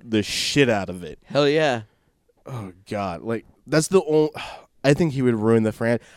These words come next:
Speaker 1: I think Tremors fans would revolt. And
Speaker 2: What?
Speaker 1: if, if, uh, if Michael Bay did a Tremors film.
Speaker 2: He'd get it, though. Megan Fox is the graboid.
Speaker 1: I thought they were on the outs.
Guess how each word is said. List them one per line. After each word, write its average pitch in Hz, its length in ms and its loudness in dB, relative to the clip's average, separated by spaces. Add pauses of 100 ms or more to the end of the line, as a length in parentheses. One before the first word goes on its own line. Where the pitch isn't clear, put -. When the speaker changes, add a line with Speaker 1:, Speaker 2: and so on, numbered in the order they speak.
(120)
Speaker 1:
I 165 140 4
think 170 260 2
Tremors 143 340 2
fans 113 420 2
would 120 280 2
revolt. 104 580 0 (680)
And 120 580 0
Speaker 2:
What? 196 760 -14
Speaker 1:
if, 123 480 2
if, 123 320 0
uh, 107 280 4
if 107 200 -8
Michael 110 280 2
Bay 98 240 2
did 98 140 -2
a 95 60 0
Tremors 92 400 -6
film. 85 240 -8
Speaker 2:
He'd 294 260 -8
get 98 180 -6
it, 87 140 -10
though. 98 200 -10 (480)
Megan 127 380 -8
Fox - 380 -10
is 123 160 -14
the 113 120 -6 (140)
graboid. 143 540 -6 (500)
Speaker 1:
I 202 120 -4
thought 262 160 -4
they 240 120 2
were 233 100 4
on 226 120 2
the 160 140 0
outs. 143 500 -2